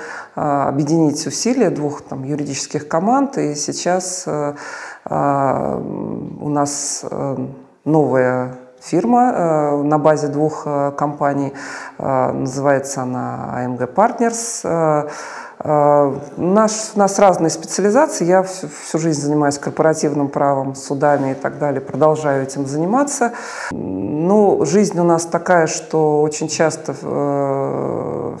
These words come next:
все наши корпоративные вопросы связаны так или иначе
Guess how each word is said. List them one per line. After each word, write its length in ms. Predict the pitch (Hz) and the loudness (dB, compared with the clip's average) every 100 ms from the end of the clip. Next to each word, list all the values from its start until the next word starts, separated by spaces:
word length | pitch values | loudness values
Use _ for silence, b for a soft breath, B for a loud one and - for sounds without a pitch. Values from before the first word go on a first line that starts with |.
| - | -10
все 220 | - 151 | -2 0
наши 280 | 143 143 - | 0 -2 -8
корпоративные 1000 | - - 160 160 - 147 143 139 139 143 | -8 0 2 2 0 0 0 2 0 -2
вопросы 800 | 143 131 151 151 165 156 147 143 B B B - | -4 0 0 4 4 4 0 -2 B B B -6
связаны 540 | - - 160 135 143 | 0 4 6 6 2
так 280 | 143 147 147 | 2 0 2
или 100 | 143 | 2
иначе 500 | 143 139 139 - 147 | 2 2 0 -2 -4